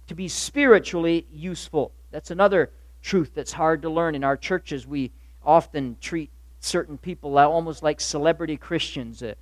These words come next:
even the, it's, it's a, it's a, a temptation for pastors when they bring speakers in to,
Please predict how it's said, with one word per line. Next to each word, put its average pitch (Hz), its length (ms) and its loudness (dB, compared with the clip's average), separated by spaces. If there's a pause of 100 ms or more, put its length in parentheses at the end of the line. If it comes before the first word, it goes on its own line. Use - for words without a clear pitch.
(280)
even 160 280 -6
the, 123 360 0 (360)
it's, - 260 -20
it's 139 220 -16
a, 127 260 -4
it's 135 200 -16
a, 123 180 -8 (280)
a 135 100 -18 (520)
temptation 160 560 -8
for 131 140 -14
pastors 147 540 -8
when 123 100 -14
they 127 80 -12
bring 151 240 -10
speakers 135 540 -14
in 120 180 -8
to, 107 140 -14